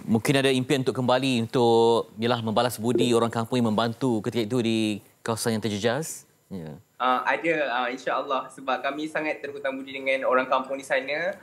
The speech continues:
Speaker 1: Mhm.
Speaker 2: Ah, mereka banyak membantu kami, especially sewaktu, ah, hari siang kami, ah, ke-, nak kata kekurangan limited lah kita orang punya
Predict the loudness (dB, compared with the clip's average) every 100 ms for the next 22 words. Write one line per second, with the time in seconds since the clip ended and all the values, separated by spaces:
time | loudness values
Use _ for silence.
0 | -16 -10 -2 2 2 2 -2 0 0 2
1 | 0 0 -2 0 -2 -6 -4 -2 -2 -4
2 | -6 -8 -10 -6 -6 -4 -6 -4 -2 -2
3 | -2 0 -2 -2 -12 -6 -2 0 0 0
4 | -2 -8 -4 -2 -2 -2 -4 -4 -4 -8
5 | -12 -18 -20 -12 -2 0 0 -2 -4 0
6 | 4 4 0 -10 -20 -10 -6 -6 -8 -12
7 | -6 -2 -2 -2 -2 -2 0 0 2 2
8 | 0 -8 -6 -4 -4 -6 -6